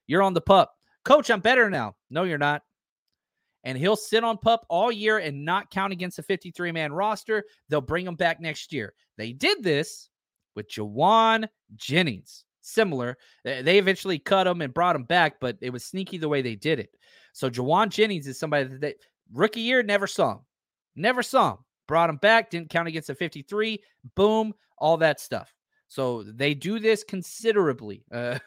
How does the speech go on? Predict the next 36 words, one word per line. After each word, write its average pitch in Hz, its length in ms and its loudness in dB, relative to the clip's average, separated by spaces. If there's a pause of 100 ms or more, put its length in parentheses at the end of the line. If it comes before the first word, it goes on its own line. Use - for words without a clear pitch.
(100)
<laughs> 156 200 -8
Niners 185 480 -2
are 151 260 0 (420)
pretty 185 240 -2
tricky 165 300 -6
with 110 160 -10
this 101 140 -12
stuff. 92 240 -12
Now, 160 260 4 (220)
the 180 160 2
I 226 160 6
R. 240 280 4 (920)
This 180 300 0
is 240 200 -8
the 214 160 -10
injured 143 440 -6
reserve. 170 460 0 (720)
If 127 120 -6
you 175 120 -4
get 233 200 4
put 214 160 6
on 233 220 4
the 233 240 -4
I 190 220 4
R 190 220 2
before 196 760 2
the 262 140 0
fifty-three 254 560 -6
man 254 240 -4
roster, 269 520 -2 (680)
your 175 320 2
season 262 560 -6
with 220 100 -6
the 220 80 -2
forty-niners 202 720 0 (140)
is 170 320 -6